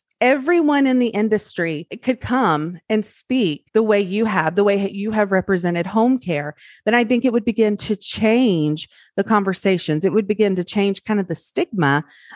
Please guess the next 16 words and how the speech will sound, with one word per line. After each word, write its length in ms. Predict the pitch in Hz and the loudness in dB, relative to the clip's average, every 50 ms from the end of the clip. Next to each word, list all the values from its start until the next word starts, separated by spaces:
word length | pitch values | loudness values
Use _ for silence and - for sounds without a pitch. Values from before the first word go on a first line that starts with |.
| - - | -2 2
um, 240 | 196 196 185 180 | 2 4 4 2
that 260 | 180 - 190 226 175 - | 0 0 0 0 0 0
the 60 | 214 | 0
non-medical 460 | 208 190 185 185 165 170 - 185 170 | 0 0 0 0 -2 -2 -4 -4 -2
home 180 | 170 165 165 - | -2 -4 -4 -4
care 100 | 175 165 | -4 -4
industry 400 | 160 143 143 151 - - 180 165 | -4 -4 -6 -6 -8 -8 -6 -6
has." 460 | 190 240 320 320 170 139 - - - _ _ _ _ | -4 -4 -4 -4 -6 -6 -8 -14 -20 _ _ _ _
So 320 | - - - 233 226 220 - - | -8 -2 0 0 0 0 0 0
I 180 | 202 208 233 | 0 2 2
left 460 | 226 226 202 185 180 170 185 208 - - | 0 0 0 2 2 2 2 0 -2 -2
that 140 | 269 277 - | -2 -2 -2
meeting 420 | 220 180 170 175 165 160 170 180 | -2 -4 -2 -2 -2 -2 -4 -4
right 360 | 170 170 160 151 135 135 156 | -6 -4 -2 0 0 0 0
away. 420 | 214 269 226 160 135 131 123 190 208 _ - - - - - - - - - - | 0 0 2 2 2 2 0 -2 -4 _ -16 -20 -20 -20 -20 -20 -20 -8 -2 0
And 480 | 208 208 214 220 214 220 220 226 214 | 2 2 4 4 4 2 2 0 -2